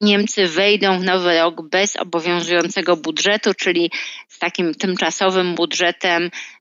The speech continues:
co powoduje, że wydatki będą takie typowe, realizowane, ale wszystko ponad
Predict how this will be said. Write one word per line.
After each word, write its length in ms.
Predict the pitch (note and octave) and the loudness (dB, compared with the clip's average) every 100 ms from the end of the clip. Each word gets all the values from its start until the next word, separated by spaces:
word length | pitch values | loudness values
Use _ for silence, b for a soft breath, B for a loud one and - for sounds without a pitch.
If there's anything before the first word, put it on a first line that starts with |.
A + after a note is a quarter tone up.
| - | -12
co 100 | - | -10
powoduje, 640 | - G#3+ F#3+ F3 F#3+ F#3 | -2 2 2 4 4 4
że 300 | F3+ F#3 F3 | 4 2 2
wydatki 580 | E3+ F#3 F#3+ G3+ - G3 | 0 0 0 -2 -4 -8
będą 380 | E3+ F#3 F#3 E3+ | -2 0 0 -2
takie 260 | E3 F3 F3 | -2 -4 -4
typowe, 520 | - - F#3+ F3+ F3 | -6 0 2 4 2
realizowane, 840 | E3 E3 E3+ E3 D#3+ F3+ G3 F#3 | 4 2 2 0 0 0 2 0
ale 240 | - E3 D#3+ | 2 2 0
wszystko 480 | - G3 - F3 | -2 -4 -2 -4
ponad 380 | - G3+ F#3+ E3 | -2 0 2 0